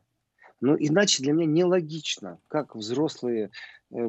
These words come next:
политики, самостоятельные, э, могут недооценить угрозу терроризма. То есть действительно никто не занимается этим. Пока гром не грянет, оказывается, креститься никто не будет. То есть, э, не пересматривать доктрины безопасности. Еще раз, в Британии существует,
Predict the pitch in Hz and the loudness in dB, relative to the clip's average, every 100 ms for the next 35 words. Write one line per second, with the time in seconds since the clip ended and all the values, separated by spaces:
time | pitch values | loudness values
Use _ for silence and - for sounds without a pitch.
0 | - 127 143 214 - - 107 90 - 117 | 0 0 0 -2 -8 -10 -10 -8 -8 -6
1 | 113 - 117 104 160 - 151 120 98 87 | -6 -2 0 4 2 0 -6 -4 -6 -10
2 | - 104 107 104 104 101 95 104 113 135 | -14 -12 -8 -6 -4 -6 -4 -4 0 4
3 | 131 - 143 120 123 120 - 131 147 120 | 2 4 4 4 2 0 -2 0 0 0
4 | 117 127 110 107 120 113 107 95 - _ | 2 2 0 -6 -4 -4 -4 -10 -14 _
5 | _ - - _ 135 - 117 113 208 202 | _ -20 -20 _ 2 2 0 0 0 2
6 | 202 - 151 123 117 123 139 131 104 - | 0 2 2 2 2 0 0 0 -2 -4
7 | 98 - 90 107 120 117 147 151 143 131 | -6 -6 -8 -6 -2 4 6 6 4 4
8 | 156 139 - 131 143 127 123 123 - 117 | 2 2 -2 -6 -4 -2 -2 -4 -6 -6
9 | 131 123 - 139 - 131 - 135 135 151 | -4 -4 -8 -14 -8 -8 -2 -2 0 2
10 | 185 - 110 - - - - _ 127 127 | 2 2 -6 -8 -12 -12 -16 _ -6 -4
11 | 123 120 117 117 131 127 139 135 - 151 | -4 -4 0 4 4 6 2 2 2 0
12 | - 127 117 120 - 147 135 117 117 127 | 2 0 2 -2 -2 -2 -2 -2 -2 0
13 | 170 175 - - - 120 - 160 151 104 | 0 -2 -4 -14 -6 -4 -2 -2 -2 -2
14 | 101 110 107 139 165 151 - 107 117 - | -4 -6 -2 0 0 -4 -8 -6 -6 -8
15 | - 131 127 101 | -4 -2 0 0